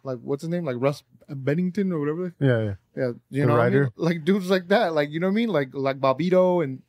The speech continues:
Speaker 1: you know, Clark. All them dudes are still in it. You know what I
Speaker 2: Yeah.
Speaker 1: mean? So I think I'm gonna end up being one of those guys.
Speaker 2: Yeah. Nothing wrong with it, man.
Speaker 1: Yeah.
Speaker 2: Shout out to Matt for writing in. Thank you, Matt. Hope
Speaker 1: Shout
Speaker 2: we
Speaker 1: out, Big
Speaker 2: answered.
Speaker 1: Mac.
Speaker 2: Well, hope we,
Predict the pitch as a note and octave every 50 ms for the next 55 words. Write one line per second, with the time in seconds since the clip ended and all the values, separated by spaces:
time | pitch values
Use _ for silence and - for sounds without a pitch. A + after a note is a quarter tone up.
0 | _ _ _ _ _ _ _ _ C3 C3 C3 C3+ C3 - - E3 E3 F3 - -
1 | E3 D#3+ F#3 G#3+ A#3 A3+ A3 G3 A3+ A#3+ A#3 G3 F#3 D#3 C3+ B2 - _ _ _
2 | - - - - F3+ G3+ A3 G#3 A3+ B3 A3 E3 - - _ _ _ _ _ _
3 | _ _ C3 B2 A#2 D3+ D#3 F3+ G3+ G#3 F#3+ - - E3 C#3+ C#3 D#3 - - -
4 | C#3+ D3 - - F#3 F#3 F#3+ G#3+ G3+ F#3 G3 G#3 G3+ G3+ G#3+ G#3+ G#3+ F3 E3 G#3
5 | A3+ A3 A3 A3 A3 A3 A3 G3+ F#3+ A3 D#4+ F#4+ D4 F#3 C3+ - _ _ _ _
6 | - B2+ A#2+ D3 F#3 F#3+ E3 - _ _ _ _ _ _ - C3+ D#3 E3 D#3+ E3+
7 | F3 F#3 G3 F#3 E3 C#3+ C3+ C3 C3+ D3 F3 F3 - _ C3 B2 B2+ C3 B2 A2
8 | G2 - - D#3 D#3+ E3+ D#3+ - D#3+ D#3+ D#3 D#3+ D#3 - - C#3+ D3 C#3+ C#3+ C#3
9 | C3+ C#3+ D3+ D3+ C#3+ C#3+ C3+ - - - C#3 C3+ B2 - B2+ B2+ B2+ B2+ C3+ C#3+
10 | - _ - C3+ C#3 C3+ C3 C3 B2+ A#2+ A#2+ A#2 B2 B2 A#2+ - _ _ _ _
11 | _ _ B2 A2+ B2 C#3+ D3 C#3+ B2+ G#2+